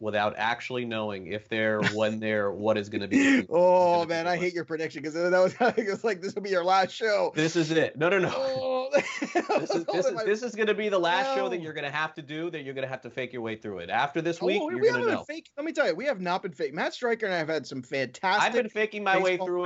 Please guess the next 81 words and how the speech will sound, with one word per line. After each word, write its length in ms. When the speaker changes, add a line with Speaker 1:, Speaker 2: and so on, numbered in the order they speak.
Speaker 1:
it 140
since 220
the 100
last 280
three 160
months 260
here 120
Speaker 2:
Well, 100
Speaker 1:
on 40
the 60
Speaker 2:
that's 180
Speaker 1:
show. 80
Speaker 2:
di-, 80
well, 120
you've 180
had 140
to 80
be 180
doing 180
it 80
every 200
day. 200
We're 220
doing 160
it 120
once 280
a 60
week. 340
And 420
we 140
have 260
done 180
the 60
nostalgia, 540
but 80
we've 120
also 220
done 80
a 80
lot 180
of 80
current 360
talk 280
at 60
the 80
same 240
time. 420
We've 80
had 120
a 20
lot 280
of 80
fun. 200
We've 80
done 100
a 40
lot 180
of 80
bits. 260
We 100
even 220
did 100
a 40
baseball 420
card 260
bit, 200
and 60
we're 80
gonna 120
bring 200
that 180
game 180
back 220
called 200
Flipping 300
Cards, 480
where 160
I 80
ask 340
Matt 220
some 240